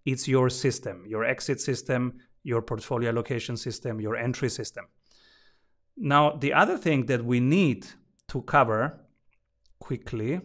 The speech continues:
let me go, is how do you decide which, which asset to really buy?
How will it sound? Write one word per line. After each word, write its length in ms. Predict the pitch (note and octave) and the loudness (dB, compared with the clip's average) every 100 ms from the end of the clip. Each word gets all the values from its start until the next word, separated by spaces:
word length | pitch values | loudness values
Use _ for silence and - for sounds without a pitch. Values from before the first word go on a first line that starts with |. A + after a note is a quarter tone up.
| C#3+ | -6
let 220 | A#2+ B2+ | -6 -2
me 100 | B2+ | -2
go, 400 | B2 A2+ D3 - _ _ _ - | 0 0 -2 -8 _ _ _ -4
is 420 | B2+ B2 B2+ - - _ _ | 0 0 -2 -6 -16 _ _
how 260 | - E3+ | 4 4
do 80 | A3+ | 6
you 100 | E3 | 2
decide 720 | B2 - C#3+ B2 A#2 B2 - - _ _ _ _ _ _ _ _ _ _ - _ | 0 4 4 6 2 -2 -6 -20 _ _ _ _ _ _ _ _ _ _ -20 _
which, 520 | C#3 C#3 C#3 - - _ _ _ _ _ _ _ _ _ _ _ _ | 0 0 0 -8 -8 _ _ _ _ _ _ _ _ _ _ _ _
which 320 | C#3+ C#3+ C#3+ - | 0 2 2 0
asset 380 | C3 B2+ C#3 B2 | 2 2 0 -4
to 240 | - C3 | -4 -2
really 300 | A#2 C3 A#2+ | 2 2 2
buy? 440 | G#2+ A2+ G#2+ G#2 | 2 2 0 -2